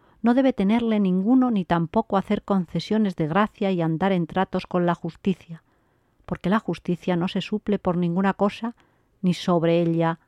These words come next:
hay nada. Pero el hombre es físicamente más fuerte que la mujer, es menos impresionable, menos sensible, menos sufrido, lo cual le hace más firme, más egoísta, y le da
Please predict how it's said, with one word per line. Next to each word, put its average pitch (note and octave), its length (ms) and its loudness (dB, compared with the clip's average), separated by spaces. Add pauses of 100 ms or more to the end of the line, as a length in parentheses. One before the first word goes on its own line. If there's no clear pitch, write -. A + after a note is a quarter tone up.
(220)
hay E3+ 280 0
nada. E3 480 -2 (1600)
Pero A3 160 6
el A#3+ 60 8
hombre B3+ 320 6
es A#3 120 -2
físicamente G#3 680 0
más G#3+ 200 0
fuerte A3 340 0
que G3 120 0
la F3+ 100 2
mujer, E3+ 380 0 (400)
es - 140 -4
menos F#3+ 320 0
impresionable, F3 760 0 (360)
menos A#3+ 200 2
sensible, F3+ 580 0
menos A#3+ 280 2
sufrido, F3 520 0 (580)
lo E3 120 -4
cual F#3+ 360 4 (580)
le F3 120 2
hace F3 160 -2
más G3+ 220 0
firme, F#3+ 360 0
más G3 200 -2
egoísta, G3 640 -2 (460)
y F#3+ 100 0
le F#3+ 120 6
da A#3+ 200 4